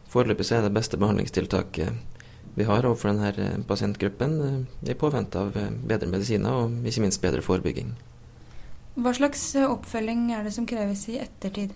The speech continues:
Speaker 2: etter operasjonen?
Speaker 1: Generelt så bør de, eh, komme tilbake igjen, eh, til, eh, det teamet som håndterte dem før operasjonen, minst tre ganger første år, og deretter, eh, årlig. Eh, det vil da gjerne være samtale med ernæringsfysiolog,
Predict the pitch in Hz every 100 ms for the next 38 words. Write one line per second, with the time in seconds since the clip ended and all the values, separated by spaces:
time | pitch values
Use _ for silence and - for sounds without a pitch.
0 | - - - 190 196 214 196 190 - -
1 | - - - - - - - 139 135 151
2 | - 143 135 127 113 113 110 113 - 120
3 | 117 117 113 104 - - 64 65 64 113
4 | 120 - - - - 117 107 104 107 107
5 | 117 - - - - 117 123 107 104 -
6 | 113 113 107 110 104 107 101 101 98 104
7 | 123 139 131 117 107 - - - - -
8 | 113 107 104 98 110 - 127 165 123 117
9 | 95 - - 69 - - - - - -
10 | - - 131 98 95 113 117 139 180 -
11 | - - - 127 - - 101 107 107 104
12 | 107 104 101 101 - 104 98 95 85 92
13 | 107 120 120 117 117 117 113 117 123